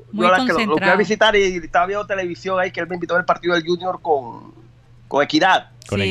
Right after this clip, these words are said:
Speaker 3: Equidad,
Speaker 1: con
Speaker 3: sí.
Speaker 1: Equidad
Speaker 2: Él
Speaker 1: el
Speaker 2: solo,
Speaker 1: sábado.
Speaker 2: él, él solo vio, él solo vio el partido del Junior con Equidad y después apagó su televisión y se fue a dormir. O sea, él no presta atención. Yo creo que esto al inicio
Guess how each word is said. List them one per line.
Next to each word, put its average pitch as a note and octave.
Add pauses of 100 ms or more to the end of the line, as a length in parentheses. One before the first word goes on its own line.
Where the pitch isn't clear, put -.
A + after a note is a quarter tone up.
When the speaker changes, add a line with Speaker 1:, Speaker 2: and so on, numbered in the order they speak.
Speaker 3:
Equidad, -
Speaker 1:
con -
Speaker 3:
sí. F2+
Speaker 1:
Equidad F#3
Speaker 2:
Él F#3+
Speaker 1:
el F#3
Speaker 2:
solo, D#3+
Speaker 1:
sábado. F3+
Speaker 2:
él, D#3+
él D3+
solo G3
vio, G3+
él E3+
solo G3
vio G3+
el F#3+
partido G3
del F#3+
Junior F#3+
con F#3+
Equidad F3+ (320)
y D#3
después D3+
apagó G3+
su G#3
televisión A3+
y G#3+
se A3
fue A3+
a A#3+
dormir. A#3 (380)
O E3
sea, F3+
él F3+
no G3+
presta -
atención. C#4+
Yo G3
creo A3
que A#3
esto A#3
al A3
inicio G3